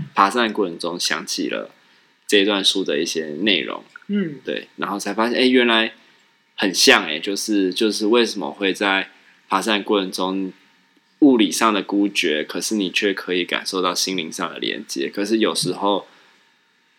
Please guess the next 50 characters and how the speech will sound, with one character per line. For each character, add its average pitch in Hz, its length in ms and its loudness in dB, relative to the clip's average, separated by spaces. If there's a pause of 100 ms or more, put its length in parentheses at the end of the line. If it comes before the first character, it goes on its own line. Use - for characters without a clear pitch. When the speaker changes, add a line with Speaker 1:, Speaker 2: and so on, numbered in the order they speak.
(680)
Speaker 1:
我 110 160 4
觉 120 100 4
得 127 80 6
还 117 140 2
是 127 140 0
会 131 80 4
有 107 80 6
那 101 80 2
样 101 160 4
的 90 40 -4
情-， - 300 -2
场 - 300 -4
合， 67 260 -8
就 104 160 0
是 104 140 -4
反 73 200 -2
而 76 120 -4
是 98 140 -6
在 95 360 0 (960)
可 110 100 -2
能 101 140 2
人 101 220 4
群 98 260 2
中， 104 240 2
然 87 100 -4
后 101 120 -4
但 110 160 0
是 107 80 -6
都 107 120 4
是 107 120 -2
你 92 100 -8
陌 110 240 4
生 101 300 0
人， 76 300 0
然 78 100 -2
后 92 120 -4
特 117 140 0
别 110 220 0
是， 104 360 0 (400)
是 107 280 0
他 113 120 0
们 113 80 0
讨 101 140 2
论 98 140 0
话 113 200 6
题 101 160 -4
你 90 120 -4
听 113 240 -2
不 117 100 2
懂， 85 420 0